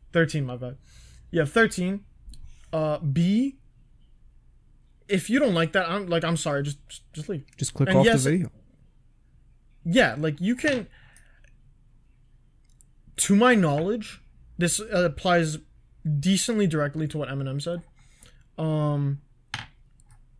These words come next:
Speaker 1: there's a lot of terrible shit in music, honestly. And r-, to,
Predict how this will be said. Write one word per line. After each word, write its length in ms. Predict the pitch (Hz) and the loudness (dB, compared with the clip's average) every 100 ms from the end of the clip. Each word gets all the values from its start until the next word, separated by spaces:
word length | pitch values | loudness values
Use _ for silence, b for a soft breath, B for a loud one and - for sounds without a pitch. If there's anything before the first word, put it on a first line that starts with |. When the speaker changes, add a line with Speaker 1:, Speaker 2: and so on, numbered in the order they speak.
| _ _ _ _ _ _ _ _ _ - - | _ _ _ _ _ _ _ _ _ -12 0
Speaker 1:
there's 200 | 302 359 | 2 4
a 60 | |
lot 240 | 170 160 160 | 2 4 2
of 100 | 147 | 2
terrible 300 | 165 156 151 | -2 0 -2
shit 180 | 160 | -4
in 80 | 147 | -4
music, 380 | 143 131 131 - - _ | -4 -4 -6 -10 -20 _
honestly. 460 | 151 151 143 139 143 _ B B B B B B | -8 -6 -6 -6 -8 _ B B B B B B
And 420 | 170 175 170 160 - _ - | 0 2 4 2 -2 _ -12
r-, 300 | 160 147 185 - - | -6 -6 -6 -10 -14
to, 380 | - 247 254 | 2 4 4